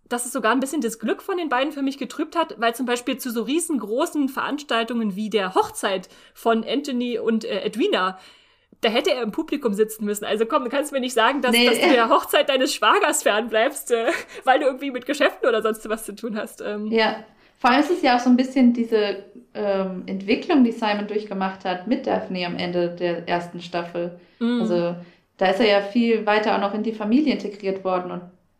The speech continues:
Speaker 2: jetzt ist eigentlich so, hä?
Speaker 1: Und dann haben wir dieses, dann haben wir
Speaker 2: <laughs>
Speaker 1: dieses Familienglück dieses Gartenspiels, wo sie ja ihre Bälle durch die Gegend schießen und ich denke, ja, einer fehlt, aber das ist, der gehört doch jetzt auch zur Familie.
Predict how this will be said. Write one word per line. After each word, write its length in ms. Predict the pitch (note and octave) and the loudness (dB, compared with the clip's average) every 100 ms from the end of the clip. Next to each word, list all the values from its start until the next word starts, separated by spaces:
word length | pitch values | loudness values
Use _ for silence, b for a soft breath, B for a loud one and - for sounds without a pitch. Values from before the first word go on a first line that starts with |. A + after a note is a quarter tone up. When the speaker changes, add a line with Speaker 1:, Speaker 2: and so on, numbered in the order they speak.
| _ | _
Speaker 2:
jetzt 200 | F#3+ G3 | -4 -4
ist 120 | G3 F#3+ | -4 -2
eigentlich 520 | F#3+ G3+ G#3 G3 G3 | -2 -2 -6 -8 -6
so, 340 | F#3 F#3 F#3 - _ _ _ _ | -8 -6 -8 -14 _ _ _ _
hä? 140 | G3+ | -4
Speaker 1:
Und 100 | G3 | 2
dann 140 | A#3 F4 | 4 4
haben 140 | C4 | 2
wir 60 | C4+ | 0
dieses, 320 | C#4 D4 - | 0 -2 2
dann 140 | F4+ | 2
haben 120 | A#3 C#4 | 4 2
wir 80 | |
Speaker 2:
<laughs> 20 | C4+ | 0
Speaker 1:
dieses 240 | C4 C4 | -4 -4
Familienglück 680 | B3 A3+ C#4 D#4 C#4+ C#4 C#4+ | 0 2 2 2 0 -2 -4
dieses 300 | B3+ A#3 - | -4 -4 -2
Gartenspiels, 720 | C#4+ E4 F4 - - D#4+ E4 | 2 2 0 -8 -6 -6 -4
wo 60 | C4 | -4
sie 80 | C4 | -2
ja 60 | |
ihre 180 | A#3+ B3 | -2 -4
Bälle 220 | G#3+ B3 | -4 -2
durch 140 | C4+ D4 | -4 -6
die 80 | B3 | -6
Gegend 300 | C4 C#4+ D4 | -4 -6 -6
schießen 340 | D4+ D4+ D4+ | -6 -6 -6
und 80 | C4 | -6
ich 80 | B3 | -4
denke, 200 | A#3+ A#3+ | -2 -2
ja, 120 | A3 | -2
einer 240 | F#3 A#3+ | 0 -4
fehlt, 280 | C4+ D4+ - | -2 -4 -4
aber 220 | G3+ G3+ | -4 -4
das 180 | G3 - | -6 -10
ist, 100 | - | -6
der 120 | G3 | -4
gehört 180 | G3 A#3+ | -2 -2
doch 100 | C4+ | -2
jetzt 160 | A#3+ - | -6 -6
auch 140 | C4 | -8
zur 160 | - D4 | -8 -8
Familie. 480 | A3 G3+ G3 G3+ | -6 -6 -6 -8